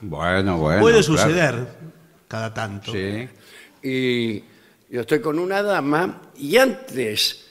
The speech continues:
Speaker 3: de accionar en algún sentido, anuncio. A continuación, te voy a acariciar el cabello.
Speaker 2: No,
Speaker 1: No,
Speaker 2: señor, es horrible. Ya,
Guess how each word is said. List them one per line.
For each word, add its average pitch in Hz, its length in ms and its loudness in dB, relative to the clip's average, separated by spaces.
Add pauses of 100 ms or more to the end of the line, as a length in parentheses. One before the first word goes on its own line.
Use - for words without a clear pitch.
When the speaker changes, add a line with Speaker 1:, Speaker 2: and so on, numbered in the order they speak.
(240)
Speaker 3:
de 120 600 0
accionar 160 720 -2
en 123 120 -8
algún 151 260 -2
sentido, 208 800 -4
anuncio. 95 680 -6 (1300)
A 190 160 -2
continuación, 190 920 0 (260)
te 160 80 -6
voy 180 180 2
a 170 40 2
acariciar 147 420 0
el 135 140 0
cabello. 110 300 -4
Speaker 2:
No, 180 220 4 (320)
Speaker 1:
No, 151 80 -2
Speaker 2:
señor, 214 340 4
es - 160 -2
horrible. 180 420 0 (420)
Ya, 330 180 4